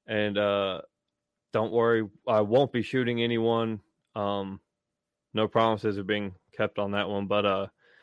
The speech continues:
what I'd like to do is once a month, if we can find the funding for it, 'cause that ish is expensive,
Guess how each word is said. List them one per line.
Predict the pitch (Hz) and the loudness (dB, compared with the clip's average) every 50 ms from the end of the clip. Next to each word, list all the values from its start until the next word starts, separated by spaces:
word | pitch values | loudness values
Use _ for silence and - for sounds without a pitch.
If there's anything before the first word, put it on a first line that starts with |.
| _ _ _ _ _ _ _ - - | _ _ _ _ _ _ _ -6 0
what | - 117 117 | 2 4 4
I'd | 113 | 4
like | 110 110 113 123 - | 4 4 4 4 2
to | - 110 | 2 2
do | 107 113 113 117 104 | 4 6 6 6 6
is | 107 107 104 101 - - | 6 4 4 2 0 -4
once | 107 107 127 151 165 170 151 - | -4 2 6 6 6 6 4 2
a | 151 135 | 2 2
month, | 139 143 143 143 131 117 104 - | 4 4 4 4 2 0 0 -4
if | 110 - - | -4 -2 -2
we | 127 123 | -2 0
can | - 131 117 107 | 0 0 -2 0
find | - - 117 113 120 123 120 110 | 0 2 2 4 4 4 2 2
the | 107 | 0
funding | - - 113 113 117 113 110 101 | 0 0 2 2 2 0 -2 -4
for | 95 - 98 95 95 | -4 -4 -2 -2 -2
it, | - - - | -4 -6 -8
'cause | 101 98 98 92 - - - - _ _ | -10 -8 -8 -10 -14 -20 -20 -20 _ _
that | - 101 101 - - | -4 -4 -4 -2 -2
ish | 110 107 107 - - - | -2 -2 -4 -4 -10 -12
is | - 110 104 95 95 | -8 -6 -6 -4 -4
expensive, | 101 95 - - - 101 98 98 - - 104 92 - | -6 -8 -8 -6 -4 -2 -2 -2 -4 -8 -14 -18 -18